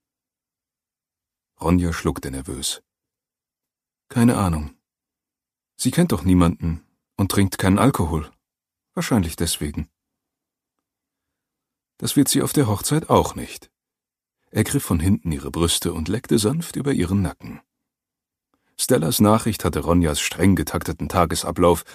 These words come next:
und ihre normalerweise klar strukturierten Gedanken durcheinandergebracht.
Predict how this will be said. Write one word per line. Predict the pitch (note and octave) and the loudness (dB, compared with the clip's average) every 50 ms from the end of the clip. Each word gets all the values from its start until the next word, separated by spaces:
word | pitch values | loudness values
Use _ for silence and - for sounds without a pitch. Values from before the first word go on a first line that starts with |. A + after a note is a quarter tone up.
| - - - _ _ | -20 -20 -20 _ _
und | - C3 - | -4 -4 -2
ihre | - - - E3+ - | -2 -2 -2 0 2
normalerweise | D2+ G#2+ A2+ A2 G#2+ A#2 D3 D#3+ E3+ C#3+ B2+ B2 B2 A2+ A#2+ A2 | 2 4 4 4 4 4 4 2 2 4 4 4 4 4 2 0
klar | - - - - G3 G3+ | 0 -4 -8 -8 -8 -8
strukturierten | - - - B2 A2+ - - F#2 F#2+ G#2 A2 G#2+ - F#2 | -10 -6 -4 -6 -4 -4 -4 0 2 4 4 4 4 2
Gedanken | E2+ E2 - E2+ F2+ F#2+ - - G2+ | 2 2 2 2 2 0 0 -2 -2
durcheinandergebracht. | G2+ G2 - C#3 C3+ B2+ F2+ D2 - F2+ - - - - - - - - - | -2 -2 -2 0 0 0 0 0 -2 -6 -8 -10 -10 -12 -12 -14 -14 -16 -18